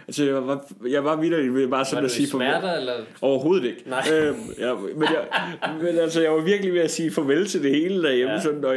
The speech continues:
Speaker 1: og jeg lå
Speaker 2: Ja.
Speaker 1: bare så film og var deprimeret og sådan noget. Og på
Speaker 2: Nu
Speaker 1: vej
Speaker 2: ved du, hvordan du reagerer,
Speaker 1: og,
Speaker 2: kan
Speaker 1: og
Speaker 2: man
Speaker 1: på
Speaker 2: sige.
Speaker 1: vej ned til lægen, altså,
Speaker 2: Ja.
Speaker 1: der, jeg tænkte hele vejen ned, "Godt, nu skal du bare ned og have din dødsdom."
Speaker 2: Wow.
Speaker 1: Så går du ned, så køber du en flaske rødvin, øh, og så sætter du dig
Speaker 2: Wow.
Speaker 1: hjem og hygger dig.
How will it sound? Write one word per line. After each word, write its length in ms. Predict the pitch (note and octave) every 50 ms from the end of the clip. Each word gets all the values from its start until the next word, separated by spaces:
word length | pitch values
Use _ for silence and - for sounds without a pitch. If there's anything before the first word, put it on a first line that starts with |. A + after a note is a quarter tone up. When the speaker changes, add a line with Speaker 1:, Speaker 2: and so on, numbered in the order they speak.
| A2 -
Speaker 1:
og 120 | C3 C#3
jeg 100 | C#3+ C#3+
lå 100 | D#3 F3+ F#3
Speaker 2:
Ja. 60 | E3+
Speaker 1:
bare 160 | E3 D3+ D3+
så 160 | D3+ - D#3
film 440 | C#3 - - G#3+ F#3 D#3+ C3+ B2+ B2+
og 120 | B2 A#2+
var 120 | C3+ A#2+ -
deprimeret 800 | D3 C3+ C3+ - - D#3 E3 E3+ F3+ F3+ D#3+ C#3 B2 B2 B2 A#2+
og 120 | A#2 B2+ C#3+
sådan 140 | - C#3+
noget. 140 | C#3+ C#3+ C#3+
Og 60 | C3+ C3 C3+
på 20 |
Speaker 2:
Nu 60 | E3+
Speaker 1:
vej 100 | F#3+ -
Speaker 2:
ved 260 | A3 A3+ A3+ - F3
du, 60 | D#3 C#3
hvordan 340 | - C#3 C3+ C#3+ D3 D#3+
du 120 | D#3+ D3+ C#3
reagerer, 360 | B2 B2 A#2+ A#2+ C#3+ F3 E3+
Speaker 1:
og, 100 | F3 E3
Speaker 2:
kan 100 | - C#3
Speaker 1:
og 60 | E3
Speaker 2:
man 80 | D3+ -
Speaker 1:
på 80 | F3+
Speaker 2:
sige. 100 | E3 -
Speaker 1:
vej 200 | F#3 G#3+ B3 A3+
ned 280 | G3 G3 A3 A3 G3+ F3+
til 140 | - F#3 C#3+
lægen, 400 | C#3+ D#3+ F#3+ G#3+ A#3 A#3 A#3 - -
altså, 220 | E3 D3+ - E3
Speaker 2:
Ja. 80 | - A3
Speaker 1:
der, 140 | A3 F#3+ E3+ - - - F#3+ -
jeg 100 | E3+ D#3
tænkte 300 | - - A#3+ C4 C#4+ C4
hele 140 | A#3+ A#3 A3+
vejen 140 | A3 F#3+ F3+
ned, 140 | F#3+ G3
"Godt, 220 | F#3+ G3 G#3 A3 A#3
nu 100 | A3 G#3+
skal 160 | - - G#3
du 40 | F3
bare 120 | F#3+ F#3+
ned 80 | F3+ F3
og 60 | D3+
have 120 | D3+ D#3
din 120 | C#3+ C#3+ C3+
dødsdom." 520 | E3+ A#3 C#4 C#4 - - G#3+ G#3 G3 - - - - - - - - -
Speaker 2:
Wow. 60 | - F#3+ G#3 A3+ G#3+
Speaker 1:
Så 120 | A#3+ A#3 -
går 120 | - G3+ F#3
du 60 | F#3
ned, 260 | F#3+ G3 A3+ A#3 G#3+
så 140 | - A#3 G3
køber 280 | - A3+ A3 F3 C3
du 160 | B2 C#3 E3 F3
en 80 | D3
flaske 260 | - - A#2 A2+ -
rødvin, 500 | - G3+ B3 C4 A#3+ A3 F#3 D3+ C#3 B2+ - - - - - - -
øh, 220 | D#3+ D#3+ D3 C#3+ C#3+ B2+
og 120 | D3 E3
så 120 | E3 C4+ C4
sætter 220 | - A#3 F#3+ F3
du 100 | - G#3+
dig 80 | A3 G3+
Speaker 2:
Wow. 80 | F3+
Speaker 1:
hjem 180 | F#3 G3 F#3+ F3
og 80 | D#3 D3
hygger 220 | E3+ G3 G3 F#3
dig. 120 | C#3 A#2+